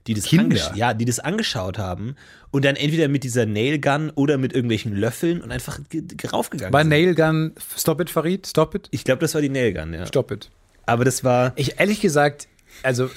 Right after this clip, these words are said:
Speaker 2: das war die so beste Show aller Zeiten. Ich fand daran alles toll. Ich fand Uri Geller auch einen super Menschen dafür. Also, g-, die beste Portion Weirdness. Die hat sich wahnsinnig ernst genommen.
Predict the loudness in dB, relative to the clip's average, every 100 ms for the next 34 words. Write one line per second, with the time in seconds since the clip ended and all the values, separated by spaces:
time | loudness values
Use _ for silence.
0 | -12 -12 -6 -2 0 2 2 2 0 0
1 | 2 4 4 4 2 2 2 2 2 0
2 | -6 -4 0 2 0 0 -4 0 2 4
3 | 2 -4 _ _ _ _ _ -4 -2 -2
4 | -6 _ -20 -4 0 2 2 2 2 2
5 | 2 2 2 2 2 2 0 0 0 2
6 | 2 0 0 -2 -2 -8 _ -16 -12 -10
7 | -12 -16 -16 -4 -4 -4 -20 -20 _ 0
8 | 0 2 2 4 4 4 4 2 2 2
9 | 2 2 0 -8 -16 -20 -6 0 2 4
10 | 4 4 2 -2 0 2 2 2 2 0